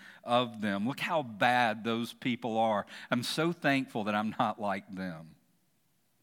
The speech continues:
He would gladly point those sins out publicly as well, tearing them down.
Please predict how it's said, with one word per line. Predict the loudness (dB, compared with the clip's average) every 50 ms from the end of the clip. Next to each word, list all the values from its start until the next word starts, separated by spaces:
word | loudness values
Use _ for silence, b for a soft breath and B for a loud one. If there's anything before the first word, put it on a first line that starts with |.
| _ _ _ _ _ _ _ _ _ _ _ _ _ _ _ _ _ _ _ _ _ _ _ _ _ _ _ _ _ _ _ _ _ _ _ _ _ _ _ -8
He | -6
would | -6 -6 -8 -6
gladly | -2 0 2 2 2 0 -2 -6 -8
point | -6 -6 -6 -6 -6 -4 -6
those | -6 -6 -4 -6 -6 -8 -8 -10
sins | -8 -4 -2 0 0 0 0 -2 -4 -6 -4 -2
out | -2 -2 -2 -4 -10 -10
publicly | -6 -4 -4 -4 -4 -6 -10 -10 -8 -8 -6 -6
as | -6 -8 -10 -10
well, | -6 -4 -2 -2 -2 -4 -6 -8 -12
tearing | -10 -8 -4 -2 0 0 0 0 -2
them | -2 -4 -4 -6 -4
down. | -4 -4 -4 -4 -6 -6 -8 -12